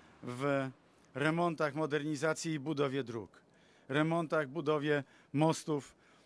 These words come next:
takich jak ten tutaj w Ostrowie, w gminie Wierzchosławice. Bo, szanowni państwo, Polska musi być Polską równych szans.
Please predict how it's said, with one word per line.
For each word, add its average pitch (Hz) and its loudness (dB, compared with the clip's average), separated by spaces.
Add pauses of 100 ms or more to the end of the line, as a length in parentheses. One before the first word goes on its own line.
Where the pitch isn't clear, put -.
(240)
takich 143 0
jak 135 2
ten 143 2
tutaj 131 0
w 123 -4
Ostrowie, 135 -2
w 110 -10
gminie 135 -2
Wierzchosławice. 127 -6 (960)
Bo, 143 -2
szanowni 170 2
państwo, 160 0 (640)
Polska 165 2
musi 175 0
być 160 -2
Polską 165 2
równych 156 4
szans. 92 -10